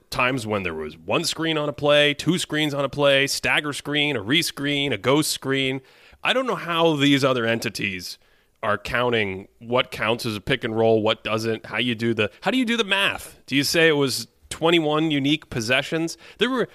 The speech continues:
there were twenty-six possessions in the game with a Steph Curry pick and roll, but some of those had multiple screens for Curry. And then on those twenty-six possessions,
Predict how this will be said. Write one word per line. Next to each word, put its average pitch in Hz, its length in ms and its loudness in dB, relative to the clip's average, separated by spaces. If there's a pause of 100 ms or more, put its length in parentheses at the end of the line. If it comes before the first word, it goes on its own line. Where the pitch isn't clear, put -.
(320)
there 190 140 2
were 196 160 0
twenty-six 196 680 0
possessions 110 540 0
in 107 80 -2
the 95 80 0
game 95 300 0
with 87 80 -8
a 87 40 -10
Steph - 300 -8
Curry 90 220 -4
pick - 200 -2
and 92 140 -6
roll, 92 260 -2 (640)
but 131 160 -2
some 165 220 0
of 156 60 2
those 127 180 0
had 120 160 0
multiple 113 840 0 (320)
screens 143 540 0
for - 160 -6
Curry. 95 520 -2 (440)
And 147 240 2
then 147 440 2 (140)
on 208 220 2
those 143 160 0
twenty-six 117 480 -2
possessions, 104 640 0